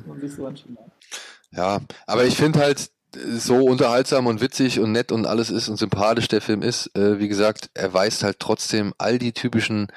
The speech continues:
Speaker 2: Marvel-Schwächen fast genauso stark auf,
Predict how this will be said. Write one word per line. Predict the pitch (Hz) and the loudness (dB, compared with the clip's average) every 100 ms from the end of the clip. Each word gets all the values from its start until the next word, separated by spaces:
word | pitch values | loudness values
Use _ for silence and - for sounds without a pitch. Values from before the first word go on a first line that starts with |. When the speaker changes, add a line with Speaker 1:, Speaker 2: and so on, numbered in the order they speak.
| - - - _ _ | -20 -20 -20 _ _
Speaker 2:
Marvel-Schwächen | 87 107 131 127 - 110 107 104 | 0 2 2 0 0 0 0 -2
fast | - 107 - | -2 -2 -2
genauso | 98 95 110 120 | 0 2 2 2
stark | 117 - 107 107 | 0 2 2 0
auf, | - 98 104 - - | -2 0 0 -4 -18